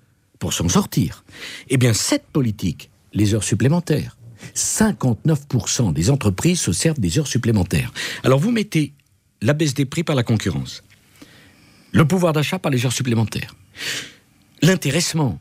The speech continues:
On va doubler la possibilité d'intéresser. C'est-à-dire toutes les entreprises qui donneront aux salariés une partie des bénéfices auront un crédit d'impôt de vingt pour cent.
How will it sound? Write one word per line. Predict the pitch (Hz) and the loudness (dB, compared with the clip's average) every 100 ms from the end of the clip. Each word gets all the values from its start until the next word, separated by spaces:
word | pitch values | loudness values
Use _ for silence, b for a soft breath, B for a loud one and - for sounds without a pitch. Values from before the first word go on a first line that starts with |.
| - | 2
On | 151 | 4
va | 147 104 | 4 0
doubler | 113 143 262 196 156 214 240 | 0 0 0 0 -2 0 2
la | 208 | 0
possibilité | 107 156 127 143 147 202 | 0 0 0 0 0 0
d'intéresser. | 160 139 160 156 123 | 0 0 0 2 0
C'est-à-dire | 156 180 170 127 - | 2 2 0 -2 -2
toutes | 294 - | -2 0
les | 202 180 | 0 0
entreprises | 185 185 - 127 | 0 -2 2 0
qui | - 135 | 2 2
donneront | 160 147 113 | 2 2 2
aux | |
salariés | - 214 190 143 123 98 B B B - | 2 2 2 2 0 0 B B B -2
une | 247 262 - | 0 0 -2
partie | 220 - - 247 | -6 -6 -2 -2
des | 131 | -2
bénéfices | - 82 - - 160 - - _ _ _ b b b | -4 -6 -6 -4 -4 -4 -8 _ _ _ b b b
auront | 139 156 | 2 4
un | 131 | 2
crédit | - 139 143 | 2 0 2
d'impôt | 117 120 254 | 2 2 2
de | 110 | 0
vingt | 78 202 254 | 2 0 0
pour | 208 - | -2 -4
cent. | - 120 | -2 -2